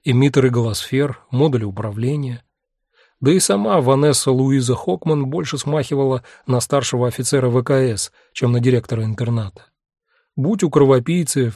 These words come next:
в смысле у адмирала Рейнеке, сестра-близнец, она выглядела бы именно так. В кабинете был ещё один человек. Он стоял у огромного окна, чёрным силуэтом выделяясь на фоне неба. Человек кивнул девушкам,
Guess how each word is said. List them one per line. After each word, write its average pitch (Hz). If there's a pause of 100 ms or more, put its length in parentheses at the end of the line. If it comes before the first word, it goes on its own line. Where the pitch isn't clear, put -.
в -
смысле 123
у 110
адмирала 123
Рейнеке, 127 (280)
сестра-близнец, 120
она 190
выглядела 147
бы 123
именно 123
так. - (580)
В -
кабинете 190
был 165
ещё 147
один 107
человек. 107 (540)
Он 151
стоял 135
у 123
огромного 120
окна, 139 (120)
чёрным 180
силуэтом 131
выделяясь 117
на 113
фоне 117
неба. 110 (320)
Человек 160
кивнул 135
девушкам, 135